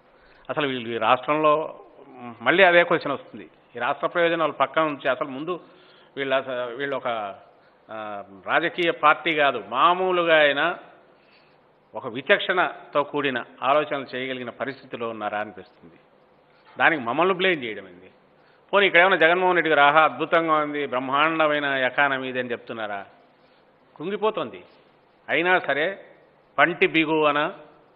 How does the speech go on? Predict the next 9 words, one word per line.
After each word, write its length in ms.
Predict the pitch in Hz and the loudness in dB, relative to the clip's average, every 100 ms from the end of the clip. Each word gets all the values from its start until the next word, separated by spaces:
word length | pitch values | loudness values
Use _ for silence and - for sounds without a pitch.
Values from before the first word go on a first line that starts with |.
| _ _ _ - | _ _ _ -10
దీన్ని 260 | 139 156 | -8 -6
నడిపిస్తున్నాం. 760 | 139 127 123 123 - 110 117 98 - _ _ _ _ _ _ _ _ _ _ _ _ 143 | -4 -4 -4 -14 -14 -12 -12 -14 -20 _ _ _ _ _ _ _ _ _ _ _ _ -8
ఎట్టి 220 | 151 190 | -4 0
పరిస్థితుల్లోనూ 720 | 185 180 170 160 175 180 180 | 2 2 -4 -8 -2 -2 -2
వీలైనంత 640 | 147 147 185 175 170 160 | -2 0 2 2 0 -2
వరకు 340 | 160 160 160 160 | -2 -2 -4 -6
ప్రజలకు 440 | 143 139 156 - | -4 0 0 -2
ఎక్కడా 300 | 135 139 139 | -4 -2 -2
నష్టం, 480 | 131 123 - 127 | -4 -6 -6 -8